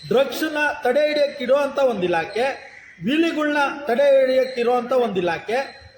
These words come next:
ಯಾಕೆ ಇವ್ರಿಗೆ ಗೊತ್ತಾಗ್ತಾ ಇಲ್ಲ? ಇಷ್ಟು ಮಾಹಿತಿನ ಎಲ್ಲೋ ಒಂದ್ ಕಡೆ ದುನಿಯಾ ವಿಜಯ್ ಕಂಡು ಹಿಡ್ದಿದ್ದಾರೆ. ಅದರಿಂದ ಪೊಲೀಸ್ ಇಲಾಖೆ ಇನ್-, ಈ ನಗೆ ಪಾಟ್ಲಿಗೆ ಈಡಾಗೋದ್ ಬೇಡ. ಅದನ್ನ ಪೊಲೀಸ್ ಇಲಾಖೆಯವ್ರನ್ನ ಬಹಳ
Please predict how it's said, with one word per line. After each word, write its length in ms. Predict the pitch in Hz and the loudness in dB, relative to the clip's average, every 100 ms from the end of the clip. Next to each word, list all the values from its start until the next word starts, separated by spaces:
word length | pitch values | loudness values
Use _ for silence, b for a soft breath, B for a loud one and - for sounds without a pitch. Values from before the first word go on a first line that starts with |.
| - | -4
ಯಾಕೆ 280 | 254 339 339 | -2 -2 -2
ಇವ್ರಿಗೆ 180 | 302 233 | -2 0
ಗೊತ್ತಾಗ್ತಾ 480 | 247 247 214 - 190 | -2 -2 -6 -4 -2
ಇಲ್ಲ? 120 | 185 190 151 - - | -2 -2 -4 -8 -6
ಇಷ್ಟು 680 | 240 - - 330 311 285 - - - - 185 | -6 -6 -4 -2 0 -2 -2 -8 -18 -10 -4
ಮಾಹಿತಿನ 560 | 208 320 311 302 302 320 311 208 | 0 0 -2 -4 -4 -4 -4 -2
ಎಲ್ಲೋ 200 | 254 311 | -2 -2
ಒಂದ್ 240 | 294 285 | -4 -4
ಕಡೆ 260 | 277 277 233 | -2 0 -2
ದುನಿಯಾ 240 | 254 320 | -4 -4
ವಿಜಯ್ 360 | 302 285 269 - | -2 -2 -2 -2
ಕಂಡು 140 | 233 | -4
ಹಿಡ್ದಿದ್ದಾರೆ. 520 | 233 233 170 165 202 | -4 -2 -4 -2 -2
ಅದರಿಂದ 420 | 240 202 269 285 247 262 277 - - - - - | -2 -2 -2 -2 -2 -2 -4 -8 -18 -20 -20 -4
ಪೊಲೀಸ್ 320 | 262 339 320 | 0 0 -2
ಇಲಾಖೆ 600 | 311 294 - 294 302 247 220 | -2 -2 -2 -2 -4 -4 -6
ಇನ್-, 440 | 277 285 269 233 | -8 -8 -4 -4
ಈ 180 | 233 220 202 | -4 -8 -8
ನಗೆ 340 | 202 233 320 | -4 -2 -4
ಪಾಟ್ಲಿಗೆ 440 | 302 294 285 240 | -2 -4 -4 -2
ಈಡಾಗೋದ್ 340 | 254 233 202 175 | -2 -2 -2 -6
ಬೇಡ. 220 | - 143 | -6 -4
ಅದನ್ನ 280 | 190 320 320 277 | -4 -4 -4 -2
ಪೊಲೀಸ್ 360 | 277 320 349 302 | 0 0 -2 -2
ಇಲಾಖೆಯವ್ರನ್ನ 640 | 302 277 277 269 294 269 | -2 -2 0 -2 -2 -6
ಬಹಳ 200 | 226 | -2